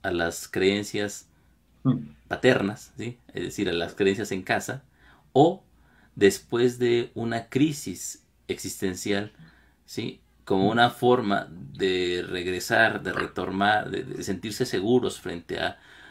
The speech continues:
Speaker 1: la incertidumbre que les produjo esta situación, ¿no? Porque yo, yo creo que es muy, muy sencillo caer en esa
Speaker 2: Claro.
Speaker 1: parte, ¿no? Yo me, yo me
Speaker 2: Sí.
Speaker 1: imagino que a lo mejor si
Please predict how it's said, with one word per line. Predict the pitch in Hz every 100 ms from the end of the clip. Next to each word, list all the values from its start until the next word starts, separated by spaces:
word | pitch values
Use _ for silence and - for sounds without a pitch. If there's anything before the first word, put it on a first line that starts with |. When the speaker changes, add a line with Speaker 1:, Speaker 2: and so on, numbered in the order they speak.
| -
Speaker 1:
la | 101 90 92
incertidumbre | 98 101 98 120 160 131 -
que | 85
les | -
produjo | - 92 92 - 90
esta | - 87
situación, | 85 - 82 85 82
¿no? | 104 139 - - - - - -
Porque | - 131 123
yo, | 110 -
yo | 117
creo | 143 143
que | 135
es | 127
muy, | 117 110
muy | 113 107
sencillo | 98 95 120 113 87 - - - -
caer | 90 92 92
en | 90
esa | 98
Speaker 2:
Claro. | 98 95 90 -
Speaker 1:
parte, | - -
¿no? | -
Yo | 98
me, | 117
yo | 101 110
me | 110
Speaker 2:
Sí. |
Speaker 1:
imagino | 95 87 101 101
que | 95
a |
lo | 87
mejor | 87 98
si | - 90 90